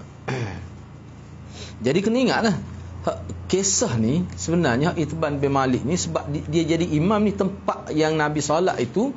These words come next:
dia jadikan sebagai masjidul bait dan dia jadi imam di dalam rumah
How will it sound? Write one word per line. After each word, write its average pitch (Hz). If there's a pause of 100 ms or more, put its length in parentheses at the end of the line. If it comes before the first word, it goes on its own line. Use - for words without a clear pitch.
(800)
dia 151
jadikan 160
sebagai 151
masjidul 143
bait 135 (560)
dan 170
dia 208
jadi 185 (160)
imam 147
di 147
dalam 147
rumah 160